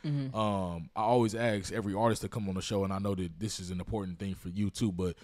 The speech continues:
Speaker 2: let me know, how important is networking to you?
Speaker 1: Networking? Man, tch. Just going outside and <laughs> being around the right
Speaker 2: <laughs>
Speaker 1: people, man, can really change your life for
Speaker 2: That's a
Speaker 1: real.
Speaker 2: fact.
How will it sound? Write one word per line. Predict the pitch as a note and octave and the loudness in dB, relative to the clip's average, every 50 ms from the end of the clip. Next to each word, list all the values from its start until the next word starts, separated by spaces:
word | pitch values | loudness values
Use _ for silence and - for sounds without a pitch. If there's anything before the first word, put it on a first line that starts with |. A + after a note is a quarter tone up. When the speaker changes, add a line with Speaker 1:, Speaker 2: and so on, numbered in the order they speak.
| - - - - - | -20 -20 -14 -4 2
Speaker 2:
let | A2+ B2+ C3 | 2 4 4
me | C3 | 4
know, | B2+ B2+ A2 G2+ | 4 4 2 2
how | G2 A#2+ B2 B2+ | 2 2 2 2
important | A#2 G#2+ - - A#2+ A#2 A2 F#2 F2+ | 2 2 0 0 2 2 2 0 -2
is | E2+ E2 | -2 -2
networking | G2+ G#2+ A2 F#2 D2 F2+ F#2 F#2 - - E2+ | -2 -2 -2 -2 -2 -6 -8 -8 -8 -6 -6
to | E2+ | -4
you? | D#2+ F2 F#2+ F#2 E2+ E2+ _ _ _ _ _ _ _ - - - | -2 0 0 0 0 -2 _ _ _ _ _ _ _ -18 -10 -4
Speaker 1:
Networking? | - D#3 F3 F#3 F#3+ G3 G3 F#3+ F#3 F3+ E3+ D#3+ - - - _ - - | 0 2 4 4 4 4 4 2 0 -2 -2 -4 -8 -16 -20 _ -20 -14
Man, | - B2 C3+ B2 G2 C2 G#1 - - - - | -10 -8 -6 -6 -8 -8 -10 -12 -14 -14 -12
tch. | - - - - - - - _ _ _ _ _ _ _ _ _ _ _ _ _ _ _ _ _ _ _ _ _ _ _ _ _ _ _ _ _ _ _ _ _ _ _ _ _ _ _ - | -8 -6 -6 -6 -6 -6 -10 _ _ _ _ _ _ _ _ _ _ _ _ _ _ _ _ _ _ _ _ _ _ _ _ _ _ _ _ _ _ _ _ _ _ _ _ _ _ _ -6
Just | D3 D3 D#3 D#3 D3+ D3 C#3 | 0 2 4 4 4 4 4
going | C#3 D3+ D#3 D#3+ D#3+ | 4 6 6 6 4
outside | D#3 D3 C#3 C3 B2 - - C3 C3+ D3+ D#3 D#3 D#3 D3+ C#3+ - - | 4 2 2 0 -2 -2 -2 0 2 2 2 2 0 -2 -4 -6 -8
and | - C#3+ C#3 C3 A#2+ G#2+ - - - _ _ - - _ _ _ A#2+ A2+ - _ _ _ _ _ _ _ _ _ _ _ _ _ - _ - | -8 -8 -6 -6 -8 -10 -12 -16 -20 _ _ -20 -20 _ _ _ -20 -20 -20 _ _ _ _ _ _ _ _ _ _ _ _ _ -20 _ 6
<laughs> | - - - - - - - C#3+ | 6 6 6 6 0 -6 -4 4
being | D3+ F3+ G3 G3 | 6 6 8 8
around | F#3 F#3 G3 G3 F#3+ | 8 6 6 6 6
the | F#3 | 6
right | F#3 G3 G3+ G3 F#3+ - | 6 6 6 6 6 6
Speaker 2:
<laughs> | |
Speaker 1:
people, | A#3 B3 A#3 A3 G#3 | 4 4 4 2 2
man, | G3+ G#3 G#3+ G#3 G3+ | 2 2 2 2 2
can | - F3 E3+ | 2 0 0
really | F#3 G3+ G3+ F#3 | 2 2 0 0
change | E3+ - F3 E3+ E3 D#3 | 0 0 0 0 0 0
your | D#3 D#3 | 0 0
life | D#3+ E3+ F3 E3 C#3+ | 0 0 0 -2 -2
for | - - | -4 -8
Speaker 2:
That's | - - - | -10 -8 -8
a | - | -8
Speaker 1:
real. | - E2+ D#2+ | -8 -8 -8
Speaker 2:
fact. | - | -10